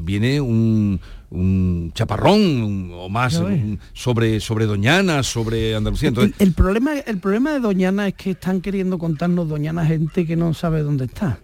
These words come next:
Speaker 2: y que no ha venido nunca por aquí. Eh, y ahí hay que tener mucho cuidado, ¿eh? Yo quiero, a mí me gustaría saber de la U I C N esta, cuántos han venido a Doñana, eh, cuántas veces ha-, han estado.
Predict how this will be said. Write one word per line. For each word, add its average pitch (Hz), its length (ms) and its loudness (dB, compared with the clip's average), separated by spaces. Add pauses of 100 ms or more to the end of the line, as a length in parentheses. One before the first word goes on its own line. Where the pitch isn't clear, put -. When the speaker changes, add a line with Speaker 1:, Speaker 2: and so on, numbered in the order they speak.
(420)
Speaker 2:
y 151 120 0
que 143 120 0
no 143 80 4
ha 151 40 4
venido 160 300 4
nunca 156 260 2
por 139 140 -2
aquí. 120 260 -4 (520)
Eh, 147 760 2
y 160 400 0
ahí 175 260 6
hay 226 100 4
que 202 120 -2
tener 185 240 2
mucho 160 300 0
cuidado, 131 480 -2
¿eh? 165 80 0
Yo 156 160 0
quiero, 226 180 4
a 170 80 0
mí 180 120 4
me 233 80 6
gustaría 247 320 0
saber 190 260 0
de 175 100 0
la 156 200 2
U 160 100 0
I 170 160 2
C 156 220 -2
N 160 220 2
esta, 214 320 -2 (260)
cuántos 151 420 0
han 151 160 2
venido 151 320 0
a - 20 -2
Doñana, 143 540 2 (360)
eh, 147 140 0
cuántas 143 380 2
veces 147 320 2
ha-, 139 200 0
han 135 260 2
estado. 160 680 2